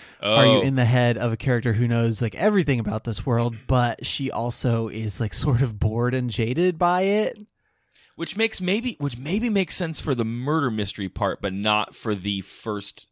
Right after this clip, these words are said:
Speaker 2: fantasy novel in a series part.
Speaker 1: Maybe, yeah. Like, it's, it's kind of a hard-boiled sort of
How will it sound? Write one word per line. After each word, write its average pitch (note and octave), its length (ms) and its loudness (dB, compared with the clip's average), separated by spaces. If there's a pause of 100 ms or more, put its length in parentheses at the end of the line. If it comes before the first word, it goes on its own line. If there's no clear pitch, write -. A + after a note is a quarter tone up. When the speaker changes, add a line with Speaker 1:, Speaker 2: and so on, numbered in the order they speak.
Speaker 2:
fantasy G2 460 -6
novel F2+ 320 -6
in D#2+ 80 -10
a E2 40 -10
series D#2 440 -10
part. F3+ 200 -4
Speaker 1:
Maybe, F3 300 4
yeah. D#3 380 4
Like, C#3 200 0
it's, D3 140 -2
it's - 200 -4
kind F3+ 200 0
of D3+ 60 0
a C#3+ 80 4
hard-boiled C3 880 0
sort A#2+ 260 0
of A2+ 400 -4